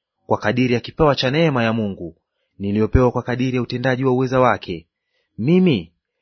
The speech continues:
niliye mdogo kuliko yeye aliye mdogo wa watakatifu wote,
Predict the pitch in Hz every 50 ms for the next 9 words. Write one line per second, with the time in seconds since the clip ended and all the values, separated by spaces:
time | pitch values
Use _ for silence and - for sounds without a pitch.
0 | _ _ - 190 196 185 208 196 175 143 139 135 139 135 120 113 - - 110 117
1 | 107 - 117 104 110 110 107 104 95 95 101 101 104 101 98 98 107 110 104 104
2 | 98 92 92 90 - 98 - - - - - - - 113 123 123 120 - 123 113
3 | 110 -